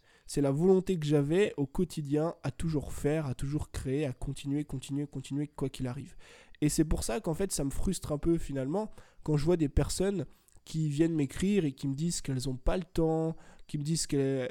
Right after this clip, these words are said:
elles y arrivent pas ou qu'elles font pas assez ou quoi que ce soit, tu vois. En fait, je pense que tout vient de là, de qu'est-ce qui finalement t'anime, qu'est-ce qui fait que tu t'es lancé, qu'est-ce qui fait que t'as envie de réussir, qu'est-ce qui fait que tous les jours tu vas te lever,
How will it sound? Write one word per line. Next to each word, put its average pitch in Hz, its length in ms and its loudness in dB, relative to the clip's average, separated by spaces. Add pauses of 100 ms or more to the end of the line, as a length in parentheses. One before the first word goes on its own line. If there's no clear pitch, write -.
(120)
elles 131 220 -4
y 135 80 -2
arrivent 156 300 -6
pas 147 360 -2
ou 135 140 2
qu'elles 135 280 -2
font 151 280 -2
pas 139 180 -2
assez 156 400 2
ou 135 80 2
quoi 131 140 -2
que - 80 -8
ce 151 100 -4
soit, 123 200 -6
tu - 120 -14
vois. 120 180 -8 (360)
En 135 80 -6
fait, 208 180 -2
je - 60 -6
pense - 260 0
que 147 220 0
tout - 260 -2
vient 156 200 2
de 135 80 -4
là, 139 200 0 (300)
de 143 400 4 (320)
qu'est-ce - 260 0
qui 170 460 -2
finalement 170 560 0
t'anime, 165 640 0 (360)
qu'est-ce 180 220 -2
qui 151 140 -6
fait 170 300 -2
que - 60 -18
tu - 140 -6
t'es 131 140 -2
lancé, 151 540 0
qu'est-ce - 260 -6
qui 147 140 -6
fait 165 200 -2
que - 120 -8
t'as 131 80 -2
envie 139 280 -2
de 160 100 2
réussir, 151 520 0
qu'est-ce - 220 -6
qui 143 120 -10
fait 160 220 -2
que - 140 -2
tous 196 280 2
les 180 120 6
jours 175 280 4
tu - 140 -4
vas 131 100 0
te - 140 2
lever, 170 640 4